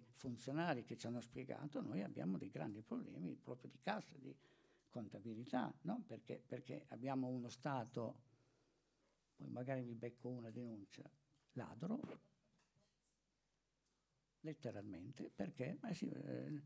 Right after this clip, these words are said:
per legge no, ma nella vita di tutti i giorni, vi faccio un esempio, perché io faccio una affermazione così pesante, magari il prefetto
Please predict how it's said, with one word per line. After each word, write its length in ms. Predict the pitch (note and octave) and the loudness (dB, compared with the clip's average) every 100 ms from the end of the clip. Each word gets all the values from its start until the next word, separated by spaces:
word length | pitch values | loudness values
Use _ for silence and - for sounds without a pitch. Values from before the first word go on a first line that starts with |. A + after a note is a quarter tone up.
| - | -2
per 140 | - E3+ | 2 6
legge 360 | A3+ G3 D3 | 4 6 4
no, 220 | C3+ G#2+ - - - - _ - _ _ | 4 2 -4 -18 -20 -20 _ -20 _ _
ma 240 | - D3 E3+ | -4 2 4
nella 240 | D#3+ D3 | 6 6
vita 300 | D#3 F3 C3+ | 6 4 2
di 220 | B2+ C3 - - - - | 2 2 0 -12 -14 2
tutti 280 | D#3 - | 4 6
i 60 | A3 | 8
giorni, 400 | - D#3 A3+ G#3+ | 10 10 10 8
vi 160 | C3 C#3 | 6 6
faccio 260 | D#3+ E3+ | 6 8
un 80 | D#3+ | 8
esempio, 460 | C3 C#3 G#2 - A#2+ | 10 10 6 0 -4
perché 220 | D3 C3+ | -4 -2
io 100 | C#3+ | 0
faccio 400 | D3+ - C#3+ C3 - - - - _ - | -2 -4 -6 -10 -14 -20 -20 -20 _ 0
una 420 | E3 D3+ C#3+ C#3+ | 6 8 8 4
affermazione 640 | D3 D#3+ D3+ D3 C#3+ D3+ C#3 | 0 -2 2 2 2 2 2
così 360 | C#3 C3+ D#3+ C3+ - - - _ - - - - _ - | 0 0 0 -2 -8 -20 -20 _ -20 -20 -20 -20 _ 10
pesante, 640 | E3 B2+ C3 G#2 G#2+ - | 10 12 10 8 2 2
magari 500 | B2 C3 C3+ B2+ - | 4 6 6 4 -2
il 120 | C#3+ | -4
prefetto 800 | C3+ C#3+ - D3+ C#3+ - C3 - | 0 2 6 6 6 2 0 -4